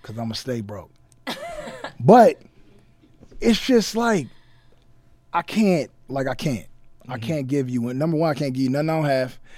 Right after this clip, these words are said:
Speaker 1: And number two, if I had it, I, w-, I still probably would try everything in my power to not, because I think that's unfair to me.
Speaker 2: Mm-hmm.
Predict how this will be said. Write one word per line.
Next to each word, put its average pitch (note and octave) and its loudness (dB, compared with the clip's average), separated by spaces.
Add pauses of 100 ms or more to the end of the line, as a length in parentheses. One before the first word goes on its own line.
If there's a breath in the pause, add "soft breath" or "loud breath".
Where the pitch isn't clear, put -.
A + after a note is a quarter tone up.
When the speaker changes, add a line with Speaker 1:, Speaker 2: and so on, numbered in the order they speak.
(280 loud breath)
Speaker 1:
And C3+ -2
number C#3+ 0
two, C3 0 (1200)
if D#3+ -4
I D3+ 2
had D3+ 4
it, C#3+ -2 (120)
I, B2+ -4
w-, B2+ -4
I B2 -4
still C#3+ 0
probably A#2 -4
would A2+ -8
try B2 -4
everything C#3 -4
in B2 -4
my B2 -4
power A#2 -4
to A2+ -12
not, G#2+ -6
because A2+ -10
I A#2 -8
think A#2+ -6
that's G#2+ -10
unfair C3+ -2
to C#3+ -4
me. A#2 -4 (120)
Speaker 2:
Mm-hmm. A2+ -10